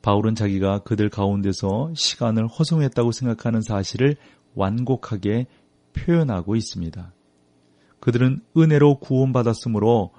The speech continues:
율법으로 돌아가는 것은 이전의 우상으로 돌아가는 것과 마찬가지다라고 강조하는 것이죠. 바울은 그들이 모세 율법을 통해서가 아니라 예수 그리스도에 대한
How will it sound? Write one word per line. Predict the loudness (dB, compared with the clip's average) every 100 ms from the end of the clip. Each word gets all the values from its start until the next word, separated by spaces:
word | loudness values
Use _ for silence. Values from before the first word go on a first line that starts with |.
| _ _ _
율법으로 | 2 2 2 2 4 2
돌아가는 | 0 0 0 -2
것은 | -4 -2 -2 -4 _ _ _
이전의 | 2 2 4 2 4 0
우상으로 | 2 0 2 0 0 -2
돌아가는 | -2 -2 -2 -2
것과 | -4 -4 -2 -2 -4 _ _ _
마찬가지다라고 | -16 -12 -12 -12 -12 -12 -12 -14 -16 -8 -6 -2 -4
강조하는 | 0 0 2 2 2
것이죠. | -2 -4 -6 -10 -12 _ _ _ _ _ _ _ _ 0
바울은 | 2 4 2
그들이 | 2 4 4 2
모세 | 2 2 4 2
율법을 | 2 2 2 2
통해서가 | 0 0 0 2 2
아니라 | 2 2 2 0 -8 _ _ _ 0
예수 | 2 2 0
그리스도에 | 2 2 2 2 4 4
대한 | 4 2